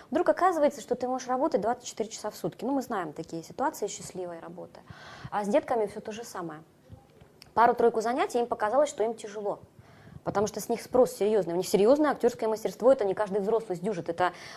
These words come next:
настройка своего полностью психофизического аппарата. Они шикарно играют просто сейчас уже, да.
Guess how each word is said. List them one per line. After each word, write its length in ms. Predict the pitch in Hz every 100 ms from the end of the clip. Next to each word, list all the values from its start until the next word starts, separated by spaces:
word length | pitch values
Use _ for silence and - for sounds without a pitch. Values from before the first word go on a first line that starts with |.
| - - -
настройка 580 | 202 202 - 247 240
своего 300 | 214 196 208
полностью 440 | 214 233 233 233 220
психофизического 880 | - 202 190 180 190 196 - 185 180
аппарата. 460 | 175 185 160 -
Они 160 | 156 175
шикарно 520 | 175 190 196 156 160
играют 320 | 160 165 156
просто 340 | - 175 170 -
сейчас 380 | - - - -
уже, 180 | -
да. 180 | 143 220